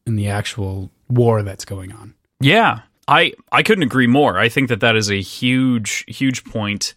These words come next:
Speaker 2: With all of the various families, I think it adds a little bit more character to the society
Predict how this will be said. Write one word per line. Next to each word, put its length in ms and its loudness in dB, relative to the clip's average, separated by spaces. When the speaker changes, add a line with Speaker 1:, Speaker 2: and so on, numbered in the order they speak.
Speaker 2:
With 200 0
all 240 4
of 80 0
the 80 2
various 300 2
families, 440 0
I 60 -2
think 140 -2
it 100 -4
adds 680 -2
a 40 -4
little 140 4
bit 100 2
more 160 4
character 640 0
to 120 -6
the 120 -4
society 680 -2